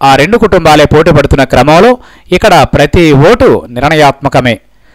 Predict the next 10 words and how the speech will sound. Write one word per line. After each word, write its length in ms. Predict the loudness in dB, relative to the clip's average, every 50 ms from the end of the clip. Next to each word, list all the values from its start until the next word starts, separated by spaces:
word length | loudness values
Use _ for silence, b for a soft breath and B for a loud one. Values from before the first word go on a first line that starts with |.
| _ _ _ -2
ఈసారి 560 | -2 0 0 2 2 2 0 0 -2 -4 -6 -8 -4
త్రాసు 580 | -2 0 0 0 0 0 -2 -2 -2 -2 -4 -6
ఎటు 260 | -8 -6 -4 -2 -2 -2
తూగుతుందన్న 760 | -2 0 0 0 0 -2 -2 -2 -2 -2 0 0 0 0
ఉత్కంఠ. 640 | 0 -2 -4 -4 -4 -4 -4 -4 -2 -2 -2 -2 -2 -4 b b b b b b b b _ _
జనంలో 420 | -6 -6 -4 -2 0 2 2 2 2
కంటే 460 | 0 -2 -2 0 0 -2 -2 -2 b b b b b b b b -4
ఆయా 220 | 0 0 2 2 0
పార్టీల్లోనే 800 | 0 0 0 0 0 0 0 2 2 2 0 0 -2 -4 -6 -8 -8
ఎక్కువ. 440 | -8 -8 -4 -2 0 0 0 -2